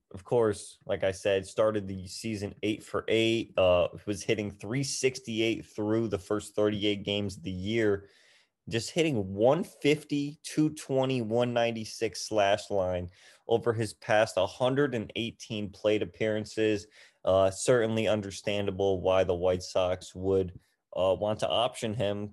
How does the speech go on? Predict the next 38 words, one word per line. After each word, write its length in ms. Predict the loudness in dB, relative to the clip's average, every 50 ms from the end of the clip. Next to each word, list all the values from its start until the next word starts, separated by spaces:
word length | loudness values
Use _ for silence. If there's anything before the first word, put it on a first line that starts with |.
| -12
to 180 | -8 -4 -2 -2
the 80 | 0 0
minors, 540 | 2 4 4 4 4 4 2 -2 -2 -2 -4
at 100 | -4 -2
least 260 | -2 -4 -6 -8 -10
for 100 | -8 -6
now. 340 | -2 0 2 4 4 4 4
I 120 | 2 0
mean, 260 | 0 -2 -4 -4 -4
when 180 | -4 -4 -4 -2
you're, 380 | -2 0 0 0 0 -2 -4 -8 _ _ _ _ _ _ _ _
when 140 | -2 0 0
you 120 | 4 4
have 180 | 4 4 4 4
that 340 | 6 8 8 8 6 4 2
large 300 | 2 4 4 4 2 0
of 80 | -4
a 60 | -4
sample 420 | -4 -4 -4 -4 -4 -2 -2 -4 -6
size, 320 | -2 -2 0 0 0 0
almost 300 | -2 -4 -6 -8 -6 -6
a 40 | -8
hundred 380 | -4 -4 -4 -4 -4 -6 -8 -6
twenty 260 | -6 -4 -4 -4 -6
plate 300 | -4 0 2 2 2 2
appearances, 800 | -2 -6 -6 -6 -4 -6 -8 -6 -2 0 0 0 -2 -6 -12 _ _ _ _ -20 -20 _ _ _ -2
and 520 | 0 2 2 2 2 2 0 0 -2 -6 -10
your 420 | -10 -4 0 2 2 2 2 2 2
O 140 | 2 2
P 280 | 0 -2 -6 -2 2 2
S 280 | 4 2 2 0 -4 -6
is 160 | -4 -2 -2
around 480 | -2 0 0 0 -2 -2 -2 -4 -8
three, 380 | -10 -10 -8 -4 -2 -2 -2 -2
four 360 | -6 -6 -2 2 4 4 4
hundred, 540 | 4 2 0 0 0 -2 -2 -2 -2 -2 -4
it's 160 | -6 -10 -10
certainly 720 | 0 2 2 2 2 0 -4 -4 -4 -6 -6 -6 -8 -10